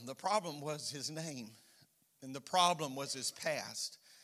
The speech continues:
His name was Saul of Tarsus, and before his conversion, he had been a, he had been an avid persecutor of Christians. He left behind him a trail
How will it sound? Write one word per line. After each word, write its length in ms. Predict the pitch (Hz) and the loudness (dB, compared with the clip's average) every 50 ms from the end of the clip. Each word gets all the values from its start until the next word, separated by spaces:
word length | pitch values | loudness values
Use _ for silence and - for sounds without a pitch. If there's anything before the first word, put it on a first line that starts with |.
| - - - _ - | -20 -20 -20 _ -6
His 180 | 156 147 127 | -4 -2 4
name 300 | 156 170 185 196 190 170 | 8 10 10 10 8 6
was 120 | 160 160 - | 2 2 4
Saul 360 | - 190 180 180 175 165 156 | 6 8 8 8 8 6 4
of 120 | 143 - | 0 -2
Tarsus, 540 | - - 196 185 190 175 - 139 127 - - | 2 4 4 6 6 4 2 0 0 0 -2
and 80 | 151 131 | -2 -2
before 300 | 139 - - 180 190 185 | -6 -6 -4 -2 0 0
his 140 | 175 - | 0 0
conversion, 580 | - 175 151 139 170 190 196 190 170 - 151 147 | -2 -4 -2 2 2 4 4 4 2 0 -2 -2
he 120 | 151 180 | -4 -4
had 120 | 190 180 151 | -4 -2 2
been 160 | 175 160 151 | 0 2 2
a, 80 | 143 - - - - - - - - - - - - - - | 0 -4 -6 -16 -18 -18 -20 -20 -20 -20 -20 -10 -10 -10 -6
he 160 | - 165 190 | -4 -2 0
had 180 | 175 156 156 139 | 2 2 0 0
been 120 | 147 143 | -2 -4
an 120 | 139 139 156 | -4 -2 0
avid 420 | 151 156 165 165 156 135 139 123 | 2 4 4 4 2 0 -4 -8
persecutor 680 | - - 175 165 - - 151 - - 165 151 131 135 131 | -4 -4 -2 -2 -2 -4 -6 -6 -8 -8 -6 -6 -6 -8
of 120 | 123 107 | -8 -10
Christians. 680 | - - 180 160 - - - 131 110 113 113 - - - _ _ _ - - - _ _ _ | -8 -6 -4 -2 -2 -2 -4 -6 -12 -14 -14 -14 -16 -16 _ _ _ -20 -20 -20 _ _ _
He 220 | - 180 190 196 | -2 0 2 2
left 360 | 175 175 180 175 170 151 - - | 4 6 6 4 4 2 -2 -2
behind 520 | 165 156 139 147 175 175 160 151 156 143 | -2 -2 0 2 4 4 4 2 0 -2
him 280 | 151 151 139 139 135 - | -6 -6 -6 -8 -8 -8
a 100 | - 131 | -10 -8
trail 680 | - - - - 165 165 156 139 127 120 113 107 | -8 -8 -6 -4 -2 -2 -2 -2 -4 -6 -8 -14